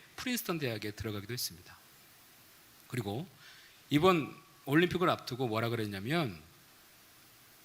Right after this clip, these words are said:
인종차별에 대한 심각성을 알리기 위해서, 그 부담감을 이겨내기 위해서 다시 출전했다라고 말을 했어요. 그리고 금메달을 땄지요.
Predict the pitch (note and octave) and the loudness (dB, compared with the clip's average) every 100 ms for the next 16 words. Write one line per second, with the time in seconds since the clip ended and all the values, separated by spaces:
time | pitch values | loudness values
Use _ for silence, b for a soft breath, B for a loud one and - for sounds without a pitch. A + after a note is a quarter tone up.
0 | - - - B2 C#3 D#3+ D#3+ D#3 - B3 | -20 -20 -8 -2 2 2 2 0 -2 -2
1 | A3+ F3 C#3 B2 - F#3+ F3 D#3 G2 G2+ | 0 0 0 0 -2 -2 -2 0 0 2
2 | A#2 A#2 A2 G2 F2+ - F2 - A#2 - | 0 0 -2 -2 -6 -6 -10 -8 -6 -4
3 | B2+ C#3 C3 B2 A#2+ A#2 C3 C#3 B2+ A#2+ | 2 2 4 0 0 0 0 0 0 -2
4 | G#2+ G#2+ G#2 F3 A#3+ B B B B A#2 | -2 -2 -2 -2 -4 B B B B -4
5 | A2 - - G#3+ F3+ D3+ B2 A#2 F2 G2 | -2 -2 -2 -2 -2 0 -2 -2 -4 -4
6 | G2+ F2+ - - A2 G#2 - A2 A2+ G2 | -6 -6 -6 -6 -6 -4 -2 0 0 0
7 | A2+ E3 E3 E3 - F2 | -4 -6 -8 -6 -6 -6